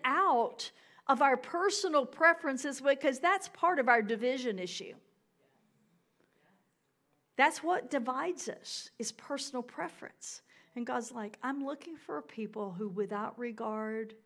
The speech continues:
to division, will gather their hearts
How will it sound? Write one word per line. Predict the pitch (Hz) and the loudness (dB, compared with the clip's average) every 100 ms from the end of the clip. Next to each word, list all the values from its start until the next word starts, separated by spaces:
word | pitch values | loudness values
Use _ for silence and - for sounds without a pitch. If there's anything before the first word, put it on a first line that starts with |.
| - | -16
to | 226 | -12
division, | 214 196 202 185 185 175 175 _ _ _ _ _ _ _ _ _ _ _ _ _ | -12 -8 -8 -8 -10 -12 -14 _ _ _ _ _ _ _ _ _ _ _ _ _
will | 208 190 | -4 -2
gather | 220 202 214 220 | -2 -2 -2 -4
their | 226 214 | -4 -8
hearts | - 175 160 - - - | -8 -8 -8 -12 -16 -16